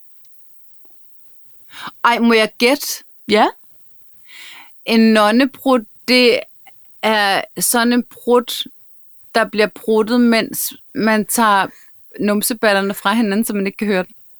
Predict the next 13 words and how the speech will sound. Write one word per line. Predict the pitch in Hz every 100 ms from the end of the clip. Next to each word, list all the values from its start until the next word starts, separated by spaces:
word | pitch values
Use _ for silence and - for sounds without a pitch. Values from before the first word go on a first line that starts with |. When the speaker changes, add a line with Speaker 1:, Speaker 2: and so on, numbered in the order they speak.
| _ - _ _ _ _ _ _ _ - _ - - _ - - 659 1077
Speaker 1:
Okay, | - 233 240
du | 285 254
blev | 339
meget | 302 240 311 -
stille. | 277 233 330 294 302 277
Speaker 2:
<laughs> | 277
Nej. | 285 294 311 320 330 330
Speaker 1:
Men | 294
var | 285
det | 277
et | 262
godt | 294 339
gæt? | 415 392